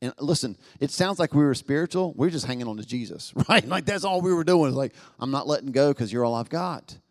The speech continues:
But you kinda go, "Wow." Like,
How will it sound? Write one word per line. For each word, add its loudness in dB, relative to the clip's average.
But 2
you -6
kinda -2
go, 2
"Wow." -6
Like, -4